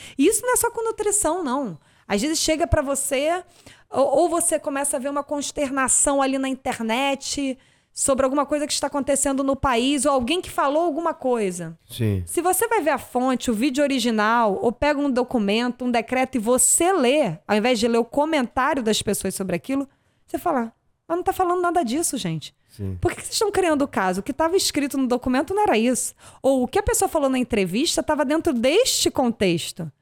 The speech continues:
Speaker 1: E aí é, isso é pego, assim. Aí é, tudo é artigo, tudo é ciência.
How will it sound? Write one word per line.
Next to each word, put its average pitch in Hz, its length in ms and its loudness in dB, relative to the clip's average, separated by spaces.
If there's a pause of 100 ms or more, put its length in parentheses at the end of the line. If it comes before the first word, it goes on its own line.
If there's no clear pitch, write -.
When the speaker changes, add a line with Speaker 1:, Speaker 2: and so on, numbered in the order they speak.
(1080)
Speaker 1:
E 392 40 2
aí 480 200 4 (260)
é, 403 80 4
isso 427 180 0
é 466 60 0
pego, 415 440 2
assim. 262 340 0
Aí 285 120 2
é, 349 140 2
tudo 381 380 0
é 370 60 4
artigo, 320 580 -2
tudo 285 200 -4
é 311 60 2
ciência. 294 600 0